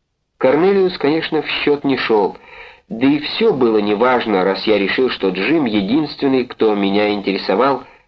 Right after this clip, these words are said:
подчинил себе, наконец, свою судьбу. Он мне сказал, что удовлетворён. Почти. Это больше, чем осмеливаются сказать многие из нас.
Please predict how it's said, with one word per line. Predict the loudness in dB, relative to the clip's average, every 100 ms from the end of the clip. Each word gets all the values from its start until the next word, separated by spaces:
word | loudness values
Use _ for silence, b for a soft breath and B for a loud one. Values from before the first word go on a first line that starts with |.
| _
подчинил | -4 -2 -2 0 -2
себе, | 0 0
наконец, | 0 0 0 -2
свою | -2 0 0
судьбу. | -4 -6 -6 -10 _ _ _ _ _ _ _ _ _
Он | 2 2 2
мне | 2 0
сказал, | 0 0 2 2 2 0 -8 _
что | -10 -2 -2
удовлетворён. | 0 -2 0 0 0 0 0 2 0 -2 -10 _ _ _ _ _ _
Почти. | -4 -2 -4 -8 -14 -16 _ _ _ _ _ _ _ _ _
Это | -2 0 2
больше, | 4 2 0
чем | -2 0 -2
осмеливаются | -4 -4 0 2 2 0 -2
сказать | -2 0 0
многие | 0 2 2 2 0
из | -2
нас. | -2 -2 -2